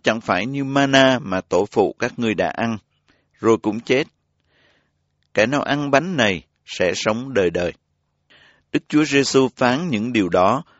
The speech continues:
lúc dạy dỗ trong nhà hội tại thành Ca-bê-na-um. Có nhiều môn đồ nghe Ngài thì nói rằng, "Lời này thật khó, ai nghe được?"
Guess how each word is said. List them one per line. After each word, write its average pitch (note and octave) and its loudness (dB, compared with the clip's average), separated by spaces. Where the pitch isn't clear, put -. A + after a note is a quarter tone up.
lúc - -2
dạy F#2 2
dỗ F2 2
trong B2 0
nhà G2+ -2
hội D#2+ -4
tại D2+ -6
thành F2 -8
Ca-bê-na-um. G#2+ 0
Có D#3 -2
nhiều C3+ 2
môn C3 0
đồ G2+ 4
nghe B2+ 0
Ngài G2+ -4
thì G2 -4
nói G2+ -2
rằng, G2+ -2
"Lời G#2+ 4
này G2 -4
thật - -4
khó, B2+ 0
ai C3+ 2
nghe C#3 0
được?" G2 -2